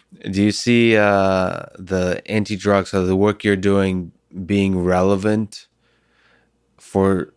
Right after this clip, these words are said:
us right now in,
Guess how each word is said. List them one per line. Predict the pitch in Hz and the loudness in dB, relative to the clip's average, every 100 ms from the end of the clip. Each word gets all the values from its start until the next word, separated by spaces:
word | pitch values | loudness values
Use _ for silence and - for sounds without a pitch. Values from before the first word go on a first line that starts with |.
| _ _ - - | _ _ -20 -4
us | 101 92 - 85 | -2 -2 -4 -12
right | 90 92 95 - | -4 0 0 0
now | 92 92 95 127 123 - _ _ _ _ _ _ _ _ _ _ _ _ _ | -2 2 2 2 -2 -10 _ _ _ _ _ _ _ _ _ _ _ _ _
in, | 101 95 90 90 87 80 | 0 2 2 0 -2 -4